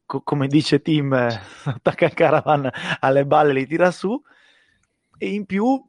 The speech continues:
tantissimi buoni giocatori di rotazione,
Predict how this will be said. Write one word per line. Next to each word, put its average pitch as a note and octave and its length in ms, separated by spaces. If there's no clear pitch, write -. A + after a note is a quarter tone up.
tantissimi D#3 1500
buoni F3+ 500
giocatori E3 320
di E3+ 60
rotazione, D#3+ 760